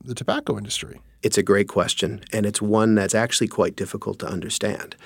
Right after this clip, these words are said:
Speaker 1: Like billions, right? Like
Speaker 2: Billions of dollars. And it's,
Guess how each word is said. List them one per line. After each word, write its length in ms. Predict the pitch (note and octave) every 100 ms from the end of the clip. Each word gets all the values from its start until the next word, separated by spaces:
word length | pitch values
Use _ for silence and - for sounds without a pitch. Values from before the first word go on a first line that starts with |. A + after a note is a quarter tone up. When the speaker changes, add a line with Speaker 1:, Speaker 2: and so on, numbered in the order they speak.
| - -
Speaker 1:
Like 180 | D#3
billions, 540 | C3+ A4 E4 G2+ F#2 -
right? 200 | G#2 A#3+
Like 80 | F4
Speaker 2:
Billions 380 | D3 D#3 D#3 C3
of 100 | A2+
dollars. 440 | B2 A#2+ G2 G2
And 140 | C#3
it's, 160 | D#3